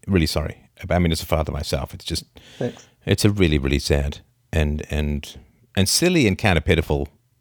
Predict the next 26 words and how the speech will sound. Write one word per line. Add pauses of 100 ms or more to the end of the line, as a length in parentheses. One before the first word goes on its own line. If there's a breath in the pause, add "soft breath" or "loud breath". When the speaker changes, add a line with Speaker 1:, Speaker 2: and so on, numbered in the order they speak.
Speaker 1:
state
of
affairs.
Not,
not
anything
to
do
with
you
or,
or
what
you've
done
wrong.
I
don't
think
you've
done
anything
wrong, (540 loud breath)
but (1040)
it's
just,